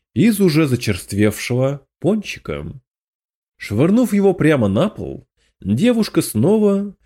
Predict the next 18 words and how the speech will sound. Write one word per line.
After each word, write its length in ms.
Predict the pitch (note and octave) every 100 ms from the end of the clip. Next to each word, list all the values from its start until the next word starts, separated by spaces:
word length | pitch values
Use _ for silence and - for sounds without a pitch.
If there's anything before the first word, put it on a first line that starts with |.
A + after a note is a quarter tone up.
| _ _
принялась 540 | - C#3 F#3+ A3+ A3
менять 340 | D3+ D3 C3 - _
пункты 380 | G3 F3+ - A2+
местами, 760 | G2+ - - F#3+ F3+ E3+ E3 E3 _ _ _ _
перетаскивать 760 | G2 B2+ C3 G3 - C#3 C#3+ C3+
наложниц 600 | A#2+ B2 G#2+ F#2 E2+ - _
вверх 520 | F#2 B2 A3 G3+ - _ -
и 100 | D#3
вниз. 600 | A2 F2 E2 - - - _ _ _ _ _ _ _
Лахджам 800 | - G#2 G2 F2 G2 F#2 A#2+ D#3+ _ _ _ _ _ -
тоже 340 | G3 A#3+ G#3
заглянула 540 | F#3+ C#3+ C3 A2+ G#2+ G#2
в 80 |
экран. 520 | B2 G#3 F#3 F2 C#2+ - _ _ _ _ _ -
В 260 | F#2 A2
этом 300 | A#3 A#3 G3+
неофициальном 680 | F#3 E3+ C#3+ - C#3+ B2 G2+
рейтинге 840 | G2 D3 G#3 G#3 G3 G3 G3 G3